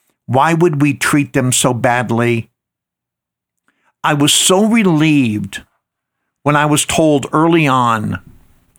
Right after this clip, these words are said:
that I, that I wasn't a bad person trying to get better. I was a sick person trying to get well. Has anyone ever told you that?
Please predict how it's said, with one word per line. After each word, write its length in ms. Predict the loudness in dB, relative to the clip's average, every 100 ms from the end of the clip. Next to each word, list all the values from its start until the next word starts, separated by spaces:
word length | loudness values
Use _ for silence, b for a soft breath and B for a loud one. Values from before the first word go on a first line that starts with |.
| -20 B B B -4
that 140 | 0
I, 380 | 2 0 -2 -4 -4
that 180 | -2
I 80 | 0
wasn't 420 | 0 0 0 0
a 180 | 0 -2
bad 420 | -2 0 0 -4 -4
person 480 | -4 -2 0 -2
trying 360 | -2 -2 -2 -2
to 120 | -4
get 420 | -4 -4 -6 -10 -4
better. 580 | -2 0 -2 -4 -6 -14 _ _ _ _ _ _ _ _ _ _ _ _ _ _ -6
I 60 |
was 180 | -2 0
a 80 | 0
sick 460 | 0 0 -2 -6 -6
person 580 | -4 -2 -2 -4 -4
trying 400 | -4 -2 -2 -2 -4
to 120 | -4
get 220 | -2 -4
well. 640 | -4 -2 0 -2 -4 -10 _ _ _ _ _ _ _ _ _ _ _ _ _ _ _ _
Has 200 | -4 0
anyone 300 | 2 2 2
ever 420 | 2 0 -2 -6 -8
told 340 | -2 -2 0
you 100 | 0
that? 480 | 0 0 -2 -8 -20